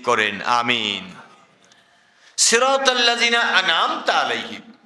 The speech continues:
আল্লাহ আমাকে নেয়ামত প্রাপ্তদের পথ, যাদেরকে আপনি নেয়ামত দিয়েছেন অজস্র ধারায়, সেই নেয়ামত প্রাপ্তদের পথ আমাকে নসিব করেন, আমিন। গায়রিল মাগদুবি আলাইহিম,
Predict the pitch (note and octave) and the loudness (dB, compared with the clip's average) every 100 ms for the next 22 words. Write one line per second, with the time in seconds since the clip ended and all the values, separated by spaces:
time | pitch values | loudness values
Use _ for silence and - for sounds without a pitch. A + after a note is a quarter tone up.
0 | - - C3 B2+ A2 F#2+ - D3+ F3+ G3+ | -6 0 0 2 2 0 -2 -2 -2 -2
1 | G#3 A3+ C4 C#4 C4+ - - G3+ - F3+ | 0 0 2 0 -2 -4 -2 -2 -2 -2
2 | D3 C3+ A2+ A2+ G#2+ F2+ - - - - | 0 0 -2 -2 0 -2 -6 -12 -18 -20
3 | - - _ - - - - - D#3 E3 | -20 -20 _ -20 -20 -20 -14 0 0 2
4 | G#3 G#3 G#3 A3+ G#3 E3 E3 F3+ F#3+ C#3 | 0 0 2 2 2 2 2 0 0 -2
5 | B2 - B2+ A#2+ A#2 B2 B2 - C3 - | -2 0 0 0 0 0 -2 -2 -4 -2
6 | G#2 F#2+ F#2 - - - - - E3 F3+ | -2 -2 -4 -8 -18 -20 -4 0 2 2
7 | G#3 G#3+ A#3+ A#3 F#3+ E3 - D#3 C#3 B2+ | 2 2 0 0 2 2 0 0 0 0
8 | C3+ B2+ A#2 G#2 - - A#2+ A#2 B2 B2+ | 2 2 2 0 -2 -2 0 0 -2 -2
9 | B2 A2+ - G#2+ F#2+ F#2+ F#2 A#2+ B2+ D3+ | -2 -4 -6 -4 -2 -4 -2 0 2 2
10 | C3+ A2+ F2+ - - - - - - - | 0 -4 -6 -10 -12 -14 -16 -20 -20 -20
11 | - - - - - - - - - - | -20 -20 -18 -18 -20 -20 -20 -20 -20 -16
12 | - - F3 C#4 D4 C#4+ C#4 C4+ B3+ B3+ | -4 2 4 4 2 2 2 2 2 2
13 | G#3+ A#3+ G#3+ G3 A3 A3 G3 G3 F3 C#3 | 2 2 2 2 0 0 0 0 0 -6
14 | G#2 | -10